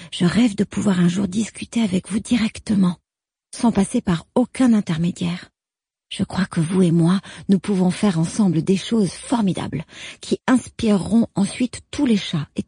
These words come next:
tous les humains devenus des espèces qui dialoguent et ont le même objectif. Cet objectif, c'est bien sûr la passation de pouvoir des humains aux chats, afin que nous puissions, grâce à vos connaissances,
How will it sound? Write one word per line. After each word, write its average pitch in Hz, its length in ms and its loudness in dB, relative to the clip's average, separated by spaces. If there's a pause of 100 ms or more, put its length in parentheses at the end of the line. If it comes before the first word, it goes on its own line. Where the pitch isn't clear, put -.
tous 330 120 2
les 226 260 4
humains 220 220 4
devenus 190 400 4
des 170 280 2
espèces 240 420 -4
qui 180 100 -8
dialoguent 214 520 2 (480)
et 220 120 4
ont 233 80 4
le 196 140 4
même 233 220 6
objectif. - 600 -4 (800)
Cet - 240 -4
objectif, - 680 -2 (500)
c'est 233 120 2
bien 175 180 4
sûr 190 240 -2
la 180 120 2
passation 175 540 -2
de 170 100 2
pouvoir 170 440 -2
des 156 240 -2
humains 175 320 4
aux 175 140 0
chats, 185 260 -6 (500)
afin 262 300 0
que 233 100 2
nous 220 160 6
puissions, 254 560 0 (340)
grâce - 320 -2
à 185 80 -2
vos 170 140 -2
connaissances, 185 800 -2